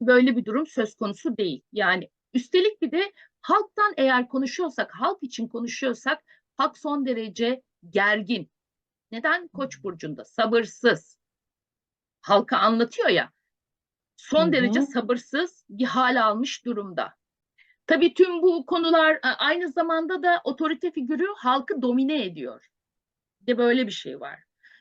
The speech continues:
Speaker 1: Yani ve bu tüm dünyanın gözü önünde oluyor. Neden? Onuncu evde. Halkını domine ediyor.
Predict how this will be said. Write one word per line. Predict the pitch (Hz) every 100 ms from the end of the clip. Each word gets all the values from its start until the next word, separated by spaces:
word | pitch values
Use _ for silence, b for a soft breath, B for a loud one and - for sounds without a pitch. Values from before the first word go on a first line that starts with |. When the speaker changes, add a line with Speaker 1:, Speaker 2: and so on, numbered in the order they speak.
| _ -
Speaker 1:
Yani | 226 233 262 226
ve | 330 294
bu | 359 403 -
tüm | - 415 320
dünyanın | 330 311 277 285 302
gözü | 226 220 226
önünde | 277 226 226 214
oluyor. | 185 156 147 175
Neden? | 294 330 339 392 _ _ _ _
Onuncu | 190 202 202 202
evde. | 143 139 - - _ _ _ _ _ _ _ _ _ _ _ _ _ _ _
Halkını | 202 208 269 339 262
domine | 247 254 262 180
ediyor. | 127 127 160 _